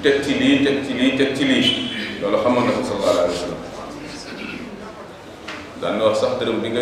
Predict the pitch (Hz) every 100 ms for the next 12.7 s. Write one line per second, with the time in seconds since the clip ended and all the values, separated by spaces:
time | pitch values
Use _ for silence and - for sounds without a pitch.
0 | 120 110 107 113 - - - - - -
1 | - - - - - - 113 110 98 -
2 | - 104 113 113 107 113 117 - 107 -
3 | 104 87 - 110 113 107 113 117 110 -
4 | - 107 107 98 98 - - 104 101 107
5 | 110 110 107 107 104 101 98 107 151 -
6 | 123 110 98 - - - - - - -
7 | - - - - - - - - - -
8 | - - - - - - 101 117 127 127
9 | 127 123 123 123 147 160 160 156 147 135
10 | 135 131 127 139 131 127 110 110 139 -
11 | 135 123 123 123 120 120 120 117 117 107
12 | 107 120 110 104 98 101 104